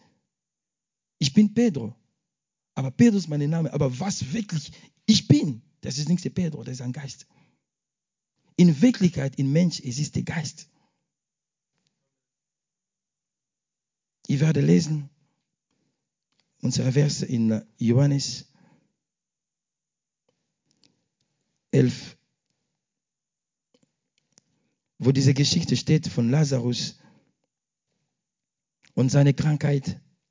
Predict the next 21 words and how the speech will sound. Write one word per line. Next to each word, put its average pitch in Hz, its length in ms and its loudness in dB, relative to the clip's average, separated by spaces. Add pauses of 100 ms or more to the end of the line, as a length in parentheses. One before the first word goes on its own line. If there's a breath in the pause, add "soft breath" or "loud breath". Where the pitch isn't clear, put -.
(1900)
Und 139 160 4
Jesus 180 340 6
war 160 180 2
weit 160 220 2
weg. - 380 -4 (1600)
Und 156 400 4 (1200)
Maria 160 440 8
und 151 120 6
Martha, 165 300 2
die 131 200 -2
haben 151 180 0
Ge-, 127 100 0
Geschwister 139 480 4
geschickt, - 520 -2 (920)
damit 156 320 4
das - 380 0 (680)
Jesus 143 420 4
einfach 147 340 2
Bescheid 127 420 2
weiß, 135 240 -4
dass - 320 -4